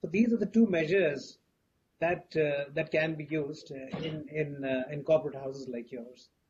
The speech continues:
and that will, that will help. These are the two, probably the two biggest mistakes that people are making in, in, in today's times, in, in, in today's times. Uh, there are news about medicines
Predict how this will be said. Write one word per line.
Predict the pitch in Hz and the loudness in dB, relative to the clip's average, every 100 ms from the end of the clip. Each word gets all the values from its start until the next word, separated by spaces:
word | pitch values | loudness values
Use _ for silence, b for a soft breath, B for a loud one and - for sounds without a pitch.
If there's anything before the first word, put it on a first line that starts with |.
| _ _ - | _ _ -4
and | 170 | 0
that | 175 175 | 2 2
will, | 175 170 | 2 2
that | 156 156 | 2 2
will | 147 127 | 0 -2
help. | 135 135 | 0 4
These | 170 165 | 4 4
are | |
the | 156 | 0
two, | - 180 190 - - _ _ - | 4 6 6 2 -20 _ _ 2
probably | 170 196 208 | 4 6 6
the | 196 | 6
two | 190 | 4
biggest | 160 151 170 165 | 2 2 2 2
mistakes | 156 - 175 202 - | -2 4 6 6 4
that | 156 - | 0 0
people | 143 143 143 | -14 -8 -6
are | 131 | -4
making | 131 123 147 131 _ _ _ _ - | -4 -2 -4 -4 _ _ _ _ -2
in, | 170 196 196 | 4 6 4
in, | 170 175 170 | 4 4 4
in | 160 151 | 0 2
today's | 156 160 151 | 4 4 2
times, | 143 131 131 131 | -2 -2 -6 -6
in, | 135 135 | -4 -4
in, | 131 143 | -6 -10
in | 131 | -12
today's | 131 147 - | -2 0 0
times. | 123 127 127 - _ _ _ _ _ _ _ _ _ _ _ - | -6 -12 -18 -20 _ _ _ _ _ _ _ _ _ _ _ -2
Uh, | 156 160 156 - _ _ _ _ _ _ - | 6 8 6 2 _ _ _ _ _ _ -8
there | 156 185 | 2 4
are | |
news | 180 190 208 185 | 6 8 8 8
about | 185 175 165 143 | 6 6 4 4
medicines | 160 190 180 156 139 139 - | 4 4 4 2 0 -8 -12